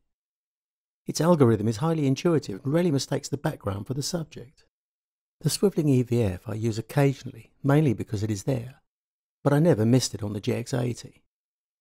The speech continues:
All the controls fall neatly to hand, and for me the G X nine is about as small as I want a camera to be. Any smaller and the ergonomics suffer. Like the G X eighty,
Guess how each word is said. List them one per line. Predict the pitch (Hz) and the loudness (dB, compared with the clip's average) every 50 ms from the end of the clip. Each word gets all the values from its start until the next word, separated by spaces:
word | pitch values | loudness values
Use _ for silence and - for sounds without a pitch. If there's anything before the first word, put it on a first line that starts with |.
| _ _ _ _ _ _ _ _ _ _ _ _ _ _ _ _ _ _ _ - | _ _ _ _ _ _ _ _ _ _ _ _ _ _ _ _ _ _ _ 4
All | 160 185 196 | 4 4 4
the | 185 | 4
controls | - - 160 - - 147 113 110 110 - | 2 0 -2 0 0 0 -2 0 -2 -4
fall | - - 117 117 | -4 -4 -2 0
neatly | 139 165 175 139 110 113 117 | 0 0 0 -2 -4 -4 -4
to | - 127 | -4 -4
hand, | 117 - 143 123 110 104 113 117 139 _ _ _ - | -4 -2 -2 -2 -4 -6 -10 -16 -20 _ _ _ -6
and | 143 127 | -6 -6
for | - - 147 | -4 -2 0
me | 160 185 170 143 | 2 2 2 2
the | 117 123 117 | 2 0 -2
G | - - 175 | 0 -2 -2
X | 180 160 - - | -2 -2 -4 -2
nine | 147 135 110 101 98 104 123 | 0 0 0 -2 -6 -8 -10
is | 135 - | -8 -8
about | 160 - - 170 143 | -8 -6 -6 -6 -4
as | 143 - | -4 -4
small | - - 208 214 196 175 | -2 2 4 4 4 4
as | 151 131 147 | 2 0 -2
I | 139 | -2
want | 143 147 160 170 151 - | 0 2 4 4 2 0
a | 123 | -2
camera | - - - 107 107 110 | -8 -8 -8 -6 -4 -4
to | 123 131 | -6 -4
be. | - 156 156 - 87 - - - _ _ _ _ _ _ _ _ _ | -2 -2 -2 -2 -4 -8 -16 -20 _ _ _ _ _ _ _ _ _
Any | 170 170 170 | 0 0 2
smaller | - - - 190 185 185 151 113 101 95 - - | 2 2 4 4 6 6 6 4 0 -2 -6 -2
and | 117 131 | 0 2
the | 143 | 2
ergonomics | 139 143 147 156 170 165 147 123 - - | 2 4 4 4 4 4 2 2 0 -2
suffer. | - - 104 92 - _ - - - _ _ _ _ _ _ _ _ _ _ _ _ _ _ _ _ _ _ _ _ _ _ _ _ _ _ _ - | -6 -6 -6 -8 -10 _ -20 -20 -20 _ _ _ _ _ _ _ _ _ _ _ _ _ _ _ _ _ _ _ _ _ _ _ _ _ _ _ -4
Like | 190 196 165 | -4 -2 0
the | 170 | -2
G | - - 175 | 2 4 2
X | 156 131 - - | 2 4 2 0
eighty, | 143 147 131 117 - - 95 104 - - | 2 2 2 0 -2 -8 -14 -16 -16 -20